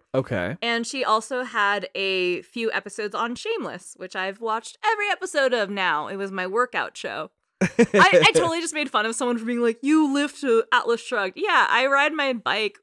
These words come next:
Speaker 2: and watch Shameless, so
Speaker 1: <laughs>
Speaker 2: is that better? No, it's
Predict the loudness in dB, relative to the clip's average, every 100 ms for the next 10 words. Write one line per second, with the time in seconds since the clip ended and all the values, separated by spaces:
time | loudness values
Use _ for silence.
0 | -12 -8 -6 -2 -2 -4 -8 -6 -6 -8
1 | -10 -14 -2 0 0 -2 2 4 4 4
2 | 2 2 4 4 4 4 2 2 -2 -4
3 | 2 4 4 2 0